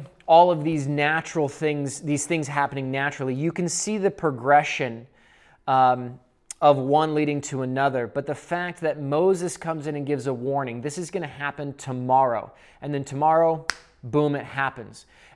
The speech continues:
And then Pharaoh will request, "Moses, please pray to your God to relieve these things from happening," the frogs, for example. Moses allows Pharaoh to set a date and time. And for some reason, Pharaoh says, "Tomorrow, tomorrow, take this away." And tomorrow,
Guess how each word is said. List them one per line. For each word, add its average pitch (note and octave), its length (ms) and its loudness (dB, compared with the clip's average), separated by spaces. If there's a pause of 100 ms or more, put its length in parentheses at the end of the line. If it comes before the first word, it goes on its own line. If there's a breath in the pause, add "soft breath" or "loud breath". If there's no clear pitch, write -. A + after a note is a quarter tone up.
And E3 200 2
then E3+ 240 2
Pharaoh F#3 440 6
will F3+ 220 6
request, F#3 640 0
"Moses, D#3+ 520 2
please G3+ 360 -4
pray F#3+ 280 -2
to F#3+ 60 0
your F3+ 180 0
God E3 400 -2
to D3+ 140 -6
relieve E3 800 -2
these D#3+ 320 -4
things D3+ 320 -6
from C#3+ 160 -8
happening," C#3 480 -6
the B2+ 80 -6
frogs, F3 460 0
for D3+ 140 -4
example. A#2+ 600 -6 (640 soft breath)
Moses D#3 440 4
allows D3+ 540 2
Pharaoh D#3+ 320 2
to D3 120 -4
set D#3+ 300 2
a D#3+ 60 4
date D3+ 320 0
and E3+ 120 -4
time. E3+ 420 -8 (440 soft breath)
And C#3 160 -8
for C#3 80 -6
some E3 320 0
reason, D#3+ 280 0
Pharaoh D#3 240 2
says, D3 400 -6
"Tomorrow, D#3+ 640 0
tomorrow, D#3 520 -2
take C3+ 240 -8
this C#3 200 -8
away." G3+ 160 0
And C3 120 -6
tomorrow, B2+ 520 0